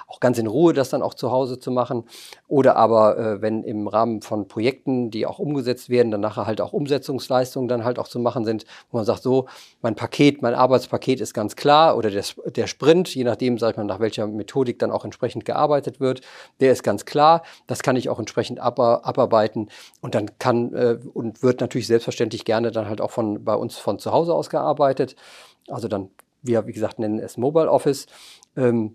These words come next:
was aber natürlich auch auf der anderen Seite halt sehr, sehr wichtig ist, trotzdem natürlich halt gerade der Austausch, ne, was Frau Schimmoch ja auch eben dann auch besprochen hat,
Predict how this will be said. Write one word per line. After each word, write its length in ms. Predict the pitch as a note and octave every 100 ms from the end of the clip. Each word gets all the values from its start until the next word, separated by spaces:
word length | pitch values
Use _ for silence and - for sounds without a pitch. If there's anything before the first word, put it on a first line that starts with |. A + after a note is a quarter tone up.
| -
was 160 | A#2+
aber 140 | C3 A#2
natürlich 320 | A2+ B2+ B2+
auch 60 | A#2
auf 80 | -
der 100 | A2
anderen 220 | B2 A2+
Seite 280 | A#2 A#2+ A#2
halt 180 | A#2
sehr, 360 | - A2+ A2+ G#2+ _ _ _ _ _ _ _ - -
sehr 180 | C3 A2+
wichtig 260 | C3 C3+
ist, 200 | C3 -
trotzdem 300 | - B2+ C3+
natürlich 440 | B2 A2 B2 A#2+ -
halt 280 | A#2 A2+ - - -
gerade 280 | A#2+ A#2+
der 180 | A2 G#2+
Austausch, 520 | C#3 C#3 - D#3 D#3+
ne, 240 | A#2+ C3 A2+
was 220 | G#2+ G2
Frau 460 | - B2 B2 B2+ B2
Schimmoch 340 | - C3+ B2
ja 100 | A#2+
auch 140 | G#2 B2+
eben 320 | B2+ A#2 G#2 - -
dann 80 | A#2+
auch 120 | A#2+
besprochen 500 | - - - B2 D#3
hat, 180 | C3 -